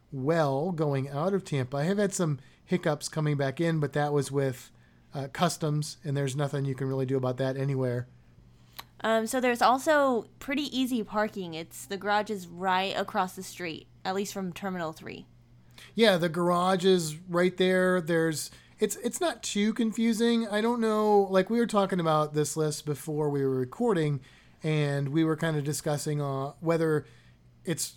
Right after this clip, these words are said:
Speaker 1: so familiar to us 'cause we're literally driving there every day to work, if it just makes sense to us. But I think Kimbra said, you said that, you know, no, it is right there. Like, you can see it. It's pretty clear.
Speaker 2: Yeah, it says cruise parking,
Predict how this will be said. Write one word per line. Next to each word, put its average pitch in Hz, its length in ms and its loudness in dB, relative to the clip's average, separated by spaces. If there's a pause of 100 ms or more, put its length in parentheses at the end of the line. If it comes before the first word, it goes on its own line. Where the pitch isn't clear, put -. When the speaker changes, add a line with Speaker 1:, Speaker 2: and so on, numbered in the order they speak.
(140)
Speaker 1:
so 196 220 0
familiar 180 520 8
to 190 140 4
us 208 200 4
'cause 151 180 -4
we're 156 120 -4
literally 156 420 2
driving 143 400 0
there 151 320 0
every 143 220 -2
day 139 140 2
to 131 100 0
work, 185 340 0 (360)
if 139 140 -2
it 147 60 -2
just 135 260 -6
makes 151 200 -2
sense 151 200 -4
to 175 80 -2
us. 170 80 -2
But 214 140 -6
I 269 100 0
think 349 440 -2 (100)
Kimbra 233 340 2
said, 180 340 0
you 196 120 0
said 185 300 0
that, 147 200 2 (220)
you 160 100 -2
know, 139 140 0
no, 151 240 0
it 143 100 0
is 160 240 -2
right 143 260 -2 (220)
there. 139 340 -2
Like, 131 200 -2
you 151 80 -6
can 131 160 -6
see 151 260 -4
it. 113 100 -4
It's 120 160 -12
pretty 156 220 -4
clear. 127 480 -2
Speaker 2:
Yeah, 123 120 -2
it 160 80 -10
says 190 260 -8
cruise 254 420 -2
parking, 156 600 -8